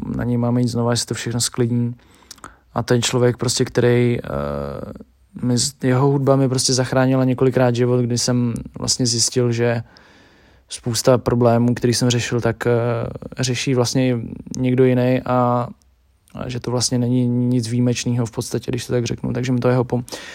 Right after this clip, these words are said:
jeho hudba mi to jako pomohla si uvědomit, takže jsem za to strašně rád, takže Víkend je pro mě úplně top. A jinak samozřejmě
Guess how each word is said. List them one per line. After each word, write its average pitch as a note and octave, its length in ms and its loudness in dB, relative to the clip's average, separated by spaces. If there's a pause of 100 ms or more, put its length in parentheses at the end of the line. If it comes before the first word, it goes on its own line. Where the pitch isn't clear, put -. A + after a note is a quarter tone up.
(140)
jeho B2+ 140 4
hudba B2+ 220 4
mi B2+ 100 4
to B2+ 80 2
jako A#2+ 160 2
pomohla B2+ 320 2
si C3 140 0
uvědomit, B2 420 2
takže A#2+ 260 -2
jsem B2 180 -2
za B2 80 -6
to - 80 -14
strašně A#2+ 320 -2
rád, A#2 200 -2
takže A#2+ 220 -2
Víkend A#2+ 280 -2
je A#2+ 60 0
pro A#2+ 140 -2
mě A#2+ 120 0
úplně A#2+ 260 -2
top. A#2 280 -4 (800)
A B2+ 80 4
jinak B2+ 220 4
samozřejmě B2+ 560 2